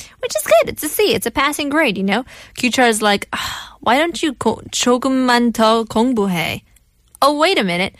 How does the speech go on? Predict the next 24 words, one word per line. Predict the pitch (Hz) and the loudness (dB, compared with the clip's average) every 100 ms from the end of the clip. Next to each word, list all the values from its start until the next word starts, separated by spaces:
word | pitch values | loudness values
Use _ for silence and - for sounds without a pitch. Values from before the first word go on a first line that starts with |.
| - - | -20 -6
What | 349 415 | 0 2
is | 339 | 2
this | 247 | -2
그림 | - 311 381 381 | -2 2 4 4
over | 208 180 | 2 2
here? | 190 180 175 - _ _ _ _ _ _ - | -2 0 -2 -6 _ _ _ _ _ _ 2
Who | 392 | 2
drew | 302 370 440 349 | 4 2 4 2
it? | - _ _ _ - _ - | -2 _ _ _ -20 _ -4
Hyunji's | 247 233 240 | 0 0 0
like, | 226 214 214 _ _ - | 0 0 -4 _ _ -6
"Me. | 294 453 494 196 - _ _ | 0 2 2 -2 -10 _ _
Do | - | -2
you | 254 | 0
like | 247 349 403 | 4 2 0
it? | 415 _ _ _ | -8 _ _ _
Do | 220 | -4
you | 202 | 0
마음에 | 269 302 208 | 0 0 0
들어?" | 254 262 269 _ _ _ _ _ _ - | 2 2 0 _ _ _ _ _ _ -4
And | 208 | -2
then | 202 | -2
Kyuchul | 185 196 202 185 | -4 -8 -4 -4
replies, | 180 190 180 180 - | -4 -2 0 -2 -6